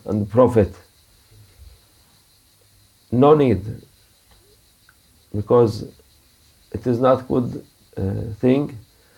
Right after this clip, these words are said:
because nothing in, in normally.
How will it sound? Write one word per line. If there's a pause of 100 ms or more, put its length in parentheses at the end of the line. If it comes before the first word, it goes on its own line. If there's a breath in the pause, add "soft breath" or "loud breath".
(360 soft breath)
because
nothing
in,
in (1120)
normally.